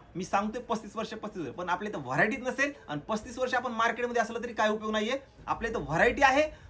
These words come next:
म्हणून मी तुम्हाला सांगतो ह्या गोष्टी सगळ्या की हे असं असं आहे, हे आपल्या इथं आहे आणि हे ओरिजिनल तर ओरिजिनलच आहे,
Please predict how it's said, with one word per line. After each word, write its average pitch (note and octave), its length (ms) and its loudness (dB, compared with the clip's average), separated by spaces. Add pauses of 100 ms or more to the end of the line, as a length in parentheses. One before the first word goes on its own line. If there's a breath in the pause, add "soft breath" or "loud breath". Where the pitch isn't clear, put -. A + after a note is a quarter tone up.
म्हणून G#3 200 0
मी C4 100 -6
तुम्हाला B3 220 2
सांगतो A3 320 0
ह्या G#3+ 100 4
गोष्टी G3 280 -2
सगळ्या G3+ 220 2
की G#3 120 -4
हे G#3 120 2
असं F3+ 360 4
असं F#3+ 200 2
आहे, F3 320 0 (380 loud breath)
हे F#3 140 0
आपल्या G3 340 4
इथं G#3+ 140 2
आहे A3 580 6 (520)
आणि C#3+ 100 -6
हे E3 140 0
ओरिजिनल A#3 500 4
तर A3 100 -4
ओरिजिनलच A#3 580 4
आहे, G#3+ 260 4